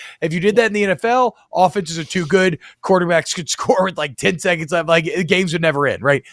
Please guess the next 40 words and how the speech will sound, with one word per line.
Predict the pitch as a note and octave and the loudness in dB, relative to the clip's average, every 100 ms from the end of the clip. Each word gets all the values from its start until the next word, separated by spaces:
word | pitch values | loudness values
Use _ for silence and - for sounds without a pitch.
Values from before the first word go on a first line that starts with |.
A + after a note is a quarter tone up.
| _ _ | _ _
In | F3 F3 | -10 -6
college, | - G#3+ A#3 G#3 F3+ C3+ | 2 4 4 2 -2 -4
it's, | F3+ F3 - - | -4 -4 -4 -2
it's, | E3+ D#3 - | -2 -2 -2
it's | E3+ D3 | -4 -2
one | D#3 F#3 F3+ | 0 2 2
of | |
the | E3+ E3 D#3 C3 _ _ _ | 0 0 0 -4 _ _ _
more | C#3 E3 F3+ F3 | -6 0 2 2
fun | - E3+ D#3 | 2 0 0
parts | - E3 D3 | 0 0 0
of | D3+ | -2
all | D#3 | -2
the | D3+ | 0
final | E3 D#3 C#3+ | 0 0 0
sequences. | D#3+ D3 C#3 D#3 D3 | -6 -8 -6 -6 -4
It | C#3+ | -4
allows | E3 E3+ D#3 D3+ | 2 4 4 2
these | E3 | -4
crazy | - E3+ D#3+ D3 | -2 0 0 2
out | D3+ D3+ | 2 4
opportunities. | D3 C#3+ B2+ D3 C#3 B2+ | 2 0 -6 -6 -6 -4
Like, | C3 - | -6 -6
absolutely | D3 D#3+ - D3+ B2+ | -2 -2 0 0 2
love | A#2+ G#2 | 2 0
it. | - - - - _ G3+ | -4 -16 -20 -20 _ -2
It | G#3 | 0
does | - G#3 B3+ - | 2 2 2 0
throw | E4+ E4+ | 0 2
kind | A#3+ A#3+ | 2 2
of | G#3 | 2
an | G3+ C#3+ | 0 -4
interesting | E3 F3+ F3 - F3+ | -4 2 2 2 -2
emphasis | C#3 D#3 F#3+ F3+ G3 F#3 - - | -2 -4 -2 0 2 2 -2 0
on | D#3 D3 C3+ | 2 2 0
highlighting | A#2 - C3+ E3+ F3+ G#3 G#3 | -2 0 2 2 0 0 -2
the | |
final | G3 G#3 G#3 G#3 | 0 2 2 -2
two | - | 0
minutes, | G#3+ A#3 F4+ - | 2 2 -2 -10